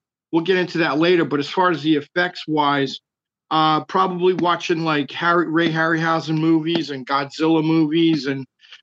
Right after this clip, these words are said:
Clash of the Titans and, you know, and, uh, Eye of Sinbad, all the Sinbad movies that, uh, Ray Harryhausen did effects for. And then later it graduated into the eighties.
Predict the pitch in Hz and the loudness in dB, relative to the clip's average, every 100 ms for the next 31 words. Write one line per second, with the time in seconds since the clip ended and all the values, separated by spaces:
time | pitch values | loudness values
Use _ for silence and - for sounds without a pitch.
0 | _ - 170 160 - 160 165 170 165 160 | _ -2 0 0 -2 -2 0 0 2 0
1 | 175 170 165 143 151 147 151 165 165 156 | -2 -2 -2 -2 -2 -2 -2 0 0 2
2 | 151 143 143 143 139 - 160 165 165 180 | 2 0 0 -2 -2 0 2 2 0 0
3 | 175 160 160 160 160 147 151 147 - 165 | 0 2 0 2 2 2 2 0 -2 -2
4 | 160 160 151 160 156 160 135 151 - 151 | 2 2 2 2 2 2 0 -2 -2 -4
5 | 147 143 147 156 151 147 151 147 147 143 | -2 0 0 0 2 2 2 0 -2 -4
6 | 147 131 _ 151 - - 156 156 156 151 | -2 -4 _ -6 -6 -6 -2 0 0 -2
7 | _ _ _ 156 170 165 175 185 180 175 | _ _ _ 0 4 4 4 4 4 2
8 | 165 - 175 175 165 175 175 165 165 170 | 0 -2 0 0 0 2 2 2 0 -2
9 | - 156 156 156 165 170 175 175 - | -6 -6 0 4 4 2 -2 -2 -6